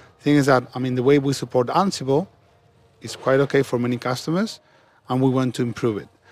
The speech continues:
So we are considering several options for the future. But, I mean, this will require some planning, some discussion that still has to happen. And, uh, and we are planning for, we have, we're going to have a planning meeting in July,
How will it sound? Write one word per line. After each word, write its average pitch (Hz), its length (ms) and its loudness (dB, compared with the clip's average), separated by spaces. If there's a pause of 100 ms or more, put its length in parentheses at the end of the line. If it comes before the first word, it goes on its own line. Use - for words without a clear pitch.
(100)
So - 160 -4
we 139 160 6
are 131 100 4
considering 127 580 2
several 117 380 0
options 120 600 -6 (220)
for - 160 -4
the 120 120 0
future. 120 380 -4
But, 113 240 -2 (340)
I 135 40 -4
mean, 135 220 2 (380)
this 147 180 4
will 165 140 8
require 131 380 6
some 120 400 -2 (400)
planning, 135 520 2
some 127 340 -2
discussion 139 680 -2 (500)
that 123 280 2
still 131 280 0
has - 260 -2
to 127 120 -2
happen. 143 460 -2 (480)
And, 123 240 0
uh, 120 340 0
and 127 260 0
we 147 160 4
are 143 140 6
planning 127 600 -2
for, 120 360 2
we 135 160 0
have, 147 120 4
we're 170 160 6
going 202 200 2
to 160 60 0
have 135 180 2
a 131 60 2
planning 127 400 0
meeting 123 320 -4
in 113 120 -4
July, 113 380 -2